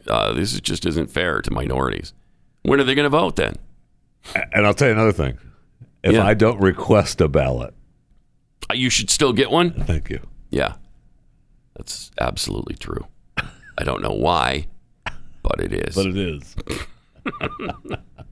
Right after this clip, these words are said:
Speaker 1: Uh, I can't believe it. And these are the things they're making a huge
Speaker 2: Yes.
Speaker 1: issue out of.
Speaker 2: Yes.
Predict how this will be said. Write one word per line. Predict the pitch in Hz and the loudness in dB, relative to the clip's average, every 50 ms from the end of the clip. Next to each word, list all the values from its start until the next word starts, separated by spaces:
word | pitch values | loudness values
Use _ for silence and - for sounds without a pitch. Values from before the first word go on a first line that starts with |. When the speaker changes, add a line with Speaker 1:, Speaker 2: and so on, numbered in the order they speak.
| - _ _ _ _ - - - - - - - - - - - - - - _ - - - - - | -20 _ _ _ _ -20 -20 -20 -20 -20 -20 -20 -20 -20 -20 -20 -20 -20 -20 _ -20 -20 -12 -4 0
Speaker 1:
Uh, | - - 135 127 127 123 123 120 117 117 113 110 113 117 110 95 | 2 2 4 4 4 4 4 4 2 2 2 2 2 2 0 0
I | 82 - | -4 -2
can't | - 101 87 80 76 | -2 -2 -2 0 -2
believe | 78 80 80 85 85 76 | -2 -2 -2 -2 -2 -2
it. | 82 82 73 - - _ _ _ _ _ _ | -2 -4 -4 -6 -16 _ _ _ _ _ _
And | - 123 139 135 131 127 - | 0 0 2 0 0 -4 -6
these | - 120 107 101 156 170 180 190 151 | -8 -8 -4 -2 -2 -2 -2 0 0
are | 175 170 | 0 0
the | 143 139 139 | 0 -2 -2
things | - 143 147 139 139 139 135 - - | 0 2 2 4 4 2 2 2 2
they're | 120 117 | 2 2
making | 113 113 113 117 117 - 120 113 113 113 107 - - | 4 4 2 0 0 0 0 0 0 0 -2 -4 -2
a | 90 92 87 80 73 | -2 0 0 0 0
huge | - - - - - - 117 127 131 135 135 135 123 - - 92 | -2 -4 -8 -8 -4 -2 -2 0 0 0 0 0 0 -2 2 4
Speaker 2:
Yes. | 92 98 98 92 80 67 | 6 6 8 6 6 4
Speaker 1:
issue | 58 92 80 67 65 - - | 2 0 -2 -2 -4 -2 -2
out | 69 71 67 60 55 | 0 0 0 -2 -2
of. | 50 50 50 - - - | -4 -4 -6 -8 -4 0
Speaker 2:
Yes. | 90 73 69 62 55 - - - - | 2 4 4 4 2 -2 -6 -10 -14